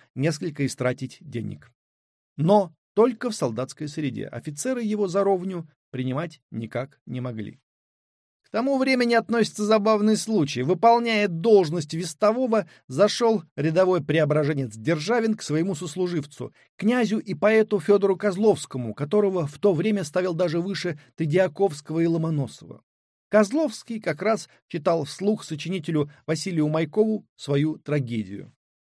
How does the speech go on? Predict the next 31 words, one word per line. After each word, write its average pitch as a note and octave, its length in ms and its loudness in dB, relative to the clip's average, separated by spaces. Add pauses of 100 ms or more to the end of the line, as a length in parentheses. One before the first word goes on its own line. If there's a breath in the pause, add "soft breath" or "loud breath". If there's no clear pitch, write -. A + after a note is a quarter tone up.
(480)
Естественно, C4 640 0
Державин F#3 520 2
остановился F3 560 0
в - 20 -4
дверях E3 380 0
послушать, D3+ 640 -8
на C#3+ 100 -2
что D3 180 -2
Козловский, G#3 680 -2
досадливо F3 640 -2
сморщившись, E3+ 800 -8 (160 soft breath)
сказал: C#3 540 -4 (260)
«Братец, G3+ 560 0
поди, E3 480 -4
всё - 220 -6
равно C4 240 -4
ничего D#3+ 380 -4
не C#3+ 100 0
смыслишь». - 640 -12 (640)
Случай A#3+ 420 2
этот E3+ 360 -2
Державин E3+ 560 4
не F3 140 0
забыл, D#3 420 -2
и F3 180 -6
Майкову G#3+ 500 0
потом, G#3 440 0
войдя F3+ 400 2
в D3 80 -2
славу, G3+ 380 0
припомнил. B2 640 -4